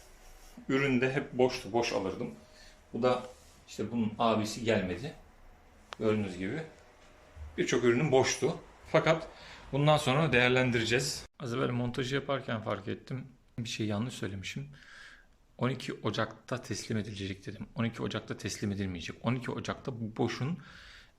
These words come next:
e, fabrikadan stoklarına girecekmiş ürün. Yeniden üretilecekmiş. On iki Ocak'tan sonra ne zaman teslim edeceği belli değil. Şimdi bazı konularda size açıklama yapmak istiyorum.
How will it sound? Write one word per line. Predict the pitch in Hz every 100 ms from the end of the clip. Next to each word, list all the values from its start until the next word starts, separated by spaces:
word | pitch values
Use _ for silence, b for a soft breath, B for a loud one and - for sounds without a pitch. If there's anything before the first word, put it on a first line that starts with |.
| -
e, |
fabrikadan | 87 104 110 - 120 139 170 - b
stoklarına | - - 117 - 110 120 120
girecekmiş | 101 90 90 90 90 -
ürün. | 92 90 87
Yeniden | 98 98 95 95
üretilecekmiş. | 95 95 92 87 90 - - - B B B B B -
On | 127
iki | 131 123
Ocak'tan | 117 113 123
sonra | 117 110 120
ne | 131 107
zaman | 110 107
teslim | - - - 101
edeceği | 98 95 104 120
belli | 101 104
değil. | 95 87 - _ -
Şimdi | - 110 107 104 B B B B _ -
bazı | 113 123 120
konularda | 123 120 120 123 127 - - _ -
size | - 113
açıklama | - 107 - - 113
yapmak | 107 107 -
istiyorum. | - - 92 101 143